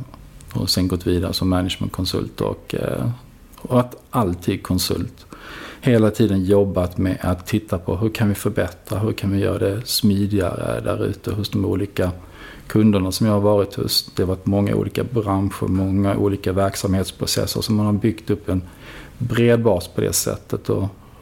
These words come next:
och där har jag känt att jag har gjort stor nytta och tagit med mig den kompetensen in i Missing People. Och vi har andra, eh, som är duktiga inom I T, där vi tillsammans har byggt upp en bra, stabil digital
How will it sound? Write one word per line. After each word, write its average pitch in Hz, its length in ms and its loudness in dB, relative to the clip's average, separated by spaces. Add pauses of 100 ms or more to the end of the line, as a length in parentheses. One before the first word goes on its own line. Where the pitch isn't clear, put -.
(100)
och 156 140 0 (320)
där 113 140 4
har 113 160 4
jag 110 100 2
känt 98 240 0
att 90 120 -2
jag 92 80 2
har 92 100 2
gjort 92 180 0
stor - 380 -2
nytta 104 320 0
och - 340 -6
tagit - 220 -4
med 101 160 0
mig 98 120 0
den 104 120 -2
kompetensen 95 800 -2
in 92 260 -2 (600)
i - 80 0
Missing 95 320 2
People. 85 500 0
Och - 380 -4
vi 101 120 2
har 95 220 2
andra, 95 460 2 (720)
eh, 53 640 0 (720)
som 95 260 2
är 92 140 4
duktiga 104 400 2
inom 92 200 2
I 90 120 2
T, 90 140 -4
där 87 200 0
vi 95 80 -2
tillsammans 101 680 -2
har 101 100 0
byggt 92 380 -2
upp 95 220 -2
en 92 220 2 (220)
bra, 92 280 2
stabil 98 480 0
digital 95 480 -2